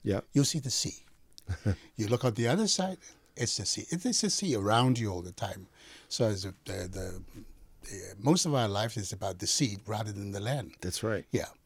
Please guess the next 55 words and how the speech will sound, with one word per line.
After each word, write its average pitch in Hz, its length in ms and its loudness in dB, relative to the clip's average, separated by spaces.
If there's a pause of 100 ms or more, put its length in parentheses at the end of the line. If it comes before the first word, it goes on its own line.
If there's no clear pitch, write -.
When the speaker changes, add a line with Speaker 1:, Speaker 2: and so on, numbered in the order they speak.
(100)
Speaker 1:
Let's 196 240 4
walk 165 220 8
our 143 80 8
Speaker 2:
Mm. 131 40 8
Speaker 1:
listeners 113 320 6
through 123 180 4
Speaker 2:
Mm. - 20 8
Speaker 1:
exactly 131 440 4
what 120 240 4
the 117 140 4
islands 104 320 2
are 90 60 0
like, 92 220 0
'cause 107 180 0
they, 110 160 4
Speaker 2:
Yeah. 98 120 -4 (460)
Speaker 1:
they're 120 180 6
atolls. 135 680 4 (140)
If 135 200 2
you 196 120 8
walk 143 280 10
from 110 240 4
one 165 220 10
side 147 320 8
of 135 60 8
the 131 80 10
island 117 260 6
to 113 60 -2
the 107 100 4
other, 92 220 2
how 123 180 8
wide 113 320 10
is 110 140 0
it? 95 40 -4
How 101 120 2
long 98 120 4
does 90 120 -2
it 90 60 -8
take 87 240 -4
you? - 100 -14 (140)
Speaker 2:
Well, 113 280 0
uh, 160 40 -2 (160)
uh, 101 120 2
let 151 240 -2
me 175 40 2
describe 117 480 2
it 98 100 -2
this 98 200 -4
way. 87 240 -10
Speaker 1:
Yeah. 98 120 0 (200)
Speaker 2:
If 151 160 2
you 220 80 2
were 196 120 2
playing, 147 440 2
uh, 104 140 0